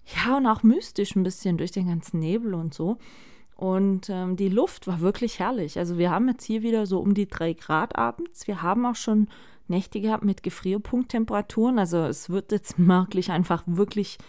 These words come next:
kalt und herbstig und es wird auch keine warmen,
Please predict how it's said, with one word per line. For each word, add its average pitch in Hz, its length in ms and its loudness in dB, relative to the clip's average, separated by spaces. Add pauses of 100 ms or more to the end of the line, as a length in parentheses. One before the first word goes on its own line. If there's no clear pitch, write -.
(340)
kalt 180 460 2
und 170 300 2
herbstig 233 560 0
und 190 280 2 (840)
es 175 140 -6
wird 208 140 2
auch 196 120 0
keine 190 320 2
warmen, 170 400 2